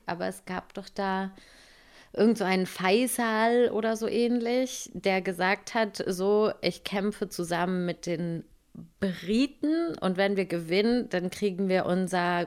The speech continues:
großarabisches Reich.“ Und das sollte, glaub ich, dieses, dieses Sch-, Schamreich <laughs> sein. Der Schambereich.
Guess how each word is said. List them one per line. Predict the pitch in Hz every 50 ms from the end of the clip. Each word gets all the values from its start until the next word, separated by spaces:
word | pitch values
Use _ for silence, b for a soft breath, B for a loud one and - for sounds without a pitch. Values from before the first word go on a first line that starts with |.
| - -
großarabisches | - 160 156 175 185 190 190 - 175 165 160 160 160 156 165 165 - - 147 - - 143
Reich.“ | 151 156 147 - - - - - - - B B B B B B B B
Und | B 175 170 170
das | 180 175
sollte, | - 185 185 190 190 - 196
glaub | 170 170 170 170 160 175
ich, | 185 - -
dieses, | - 185 175 151 165 170 165 165 - - - - - - - - _ _ b b b b b b b _ _ _ -
dieses | 170 160 165 170 165
Sch-, | - - - - - -
Schamreich | - - - 180 175 170 175 180 180 165 160 - - - 151 - 160 156 - 151 147 156 151 151 156 - - -
<laughs> | -
sein. | - - - - - - - 320 302 - 349 349 320 - - 453 453 - - - - B B B B B B
Der | 190 190
Schambereich. | - - 202 185 196 208 196 196 175 - 170 160 160 170 214 - - - - -